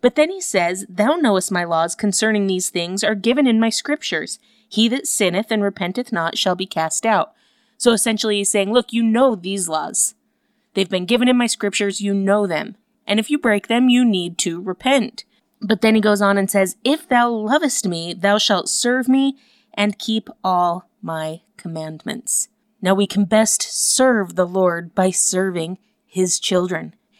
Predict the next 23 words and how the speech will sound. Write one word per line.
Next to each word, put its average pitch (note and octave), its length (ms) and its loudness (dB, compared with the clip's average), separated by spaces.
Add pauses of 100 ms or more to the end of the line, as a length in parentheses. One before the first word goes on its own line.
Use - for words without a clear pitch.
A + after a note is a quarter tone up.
(140)
And G#3 140 2
as A3+ 120 4
we G#3 80 -2
keep D#4 320 -2
his D4 160 2
commandments, G3 680 0
we're G3 120 2
showing A#3+ 500 2
our G#3 160 0
love D#3+ 320 0
to F#3+ 200 0
him. F3 280 -6 (320)
And G#3+ 120 2
so A3 120 2
with G#3 180 0
that A#3 260 -2
said, F#3 260 2
he's G#3+ 260 0
about G3 340 0
to G3+ 100 -2
give G3+ 360 0
the B3+ 120 0
saints D#3 600 -4